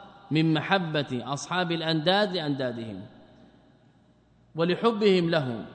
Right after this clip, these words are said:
وتمام معرفتهم به لا يشركون به شيئا. لما أفردوه بالمحبة حينئذ اقتضى ماذا؟ ألا يقع في الشرك البتة، بل يعبدونه وحده ويتوكلون عليه ويلجؤون في جميع أمورهم إليه، فهي محبة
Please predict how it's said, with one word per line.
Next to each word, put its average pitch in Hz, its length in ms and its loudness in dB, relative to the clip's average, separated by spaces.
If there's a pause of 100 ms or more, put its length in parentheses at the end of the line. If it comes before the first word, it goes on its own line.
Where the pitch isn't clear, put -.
(200)
وتمام 190 580 0
معرفتهم 160 640 -2
به 170 320 2
لا 170 160 2
يشركون 160 680 0
به 147 400 0
شيئا. 123 480 -2
لما 170 400 0
أفردوه 147 440 -2
بالمحبة 143 640 0 (380)
حينئذ 160 380 0
اقتضى 156 360 -2
ماذا؟ 147 340 2 (260)
ألا 151 360 0
يقع 139 420 -2
في 131 100 -6
الشرك 156 540 -4 (320)
البتة، 131 400 -2
بل 175 180 -2
يعبدونه 170 560 0
وحده 139 440 -2 (580)
ويتوكلون 175 720 0
عليه 147 500 0
ويلجؤون 170 640 0
في 156 160 -2
جميع 170 440 -2
أمورهم 165 360 0
إليه، 135 320 -2
فهي 151 300 -4
محبة 143 540 -4